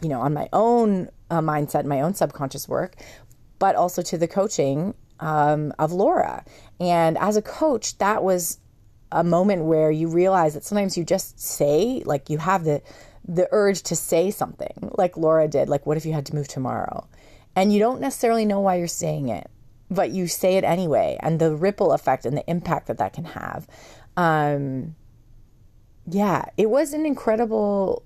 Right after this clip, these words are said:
it was a really incredible experience because it demonstrated to me firsthand how much ease is available in every circumstance, right? Even in a,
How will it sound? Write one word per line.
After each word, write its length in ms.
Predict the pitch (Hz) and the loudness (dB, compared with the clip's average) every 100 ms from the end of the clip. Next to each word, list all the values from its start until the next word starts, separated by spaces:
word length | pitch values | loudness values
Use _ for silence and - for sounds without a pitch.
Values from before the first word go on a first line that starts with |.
| - | -4
it 80 | 214 | 0
was 180 | 254 247 | 0 -2
a 60 | |
really 340 | 202 185 185 185 | -2 0 0 0
incredible 460 | 170 - 160 151 | -4 -4 -2 -2
experience 520 | 143 - - 82 - | -4 -6 -12 -12 -12
because 440 | - 160 170 165 160 | -10 -6 0 0 0
it 260 | - 160 - - - - - - 175 | 0 -2 -2 -20 -20 -20 -18 -10 -2
demonstrated 720 | 185 175 226 - 202 175 165 | 0 0 0 -2 0 0 -2
to 120 | - | -2
me 380 | 156 151 143 143 | -2 -2 -2 -4
firsthand 1120 | - - 196 214 - - 156 139 135 131 139 156 - - - - - - _ _ _ - - | -6 -2 0 0 -4 -4 -2 0 0 -2 -4 -8 -18 -20 -20 -20 -20 -20 _ _ _ -20 -10
how 760 | 226 208 202 220 233 247 247 - - | 0 2 4 4 4 4 2 0 -4
much 440 | 190 190 190 - - 160 | -2 2 2 0 -8 -6
ease 580 | 151 131 120 - - - | -4 -4 -4 -6 -8 -2
is 260 | 165 156 160 | 2 2 2
available 800 | 151 139 127 117 107 67 73 - | -2 0 0 0 -2 -2 -4 -2
in 280 | 196 185 - - | -2 -2 -2 0
every 360 | 156 151 160 156 | 2 2 0 -2
circumstance, 840 | - 127 - - - 50 - - | 0 -2 -4 -8 -8 -10 -12 -10
right? 340 | - 147 139 - | -2 0 0 -4
Even 300 | 196 196 214 | -4 -2 -2
in 280 | - 175 180 | -2 -4 -2
a, 100 | 185 | -4